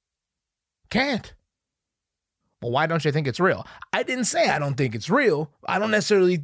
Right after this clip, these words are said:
think it's not a conspiracy either. It could be real. It could be a conspiracy. Uh, the point is, in order for me to think either of those things, I would have to care and can't. I can't. I just can't care.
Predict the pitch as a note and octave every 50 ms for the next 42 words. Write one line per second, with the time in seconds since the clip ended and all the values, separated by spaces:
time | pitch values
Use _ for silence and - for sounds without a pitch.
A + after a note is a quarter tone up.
0 | - - G#3 G3+ F#3 F3+ - - - D#3+ D#3+ C3+ - D#3+ F3 D#3+ - - - E3
1 | C#3+ - C#3 C3+ - - - B3+ B3 A3 F#3 - E3+ E3+ E3 G#3+ B3 G#3 F#3 E3+
2 | D#3+ F3 E3+ - - C#4 A#3+ G#3+ A#3+ A3+ A#3+ B3+ C4 B3+ G3 G3 - - B3 A3
3 | G3+ A#3 A3+ F#3+ F#3+ F3 - - B3+ A3+ - A#3+ G#3+ A3 G3 - - - - -
4 | - - - G#3 A3 A3 A3 F3 F#3+ E3 D3+ - G#3+ A#3+ A3+ G#3+ G#3+ C4 C#4 B3
5 | G3 D#3+ D#3 D#3 C#3 - - - - F#3 G3 G#3+ A#3 A#3+ A#3+ A3 - A3+ G#3 A3
6 | A3+ F3 E3 - - - A3 A3 - - - - E3 G3 G3 A3+ A3+ A#3 A3+ F3+
7 | A#3 A3 A3+ - - A#3+ A#3+ B3+ C4 B3+ - - - - - - _ _ - F#3
8 | G#3 G#3+ G#3 F#3 E3+ G3+ G3 - - E3 C#3+ - - B3 B3 G#3 F#3+ F3+ - -
9 | - - - D#3 E3 D#3+ D#3 - - - - - - - C#3 E3+ D#3+ B2 - -
10 | - - _ _ _ _ _ _ _ _ _ _ _ _ _ _ _ _ _ _
11 | _ _ _ _ _ _ _ _ _ _ _ _ _ _ _ _ _ _ _ _
12 | _ _ - A3 G#3+ - C#4+ F4+ A4 A#4+ - - A#2+ A#2+ - - - _ _ _
13 | - G3 G#3 B3+ B3+ - - - A#3 C#4+ A#3+ C#3+ - - G3 A3+ A#3+ F3+ - -
14 | - -